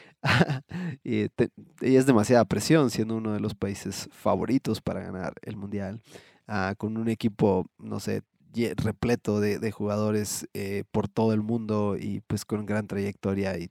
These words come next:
teniendo, ah, para muchos el mejor jugador, ah, del mundo. Para mí no lo es, <laughs> ya. Pero sí, teniendo...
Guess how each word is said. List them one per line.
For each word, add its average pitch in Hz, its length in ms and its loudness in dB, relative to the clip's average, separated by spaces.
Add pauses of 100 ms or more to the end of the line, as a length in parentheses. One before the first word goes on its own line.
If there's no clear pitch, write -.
(220)
teniendo, 107 560 -4 (160)
ah, - 300 -10 (220)
para 113 200 0
muchos 117 420 2
el 107 100 2
mejor 104 340 -2
jugador, 104 520 -4 (460)
ah, 98 260 0
del 113 160 4
mundo. 104 480 -2 (180)
Para 98 180 -2
mí 101 120 -6
no 104 100 -6
lo 95 140 -2
es, 110 260 -4
<laughs> - 240 -6
ya. 120 160 -2 (920)
Pero 117 320 6
sí, 131 320 4
teniendo... 107 540 -2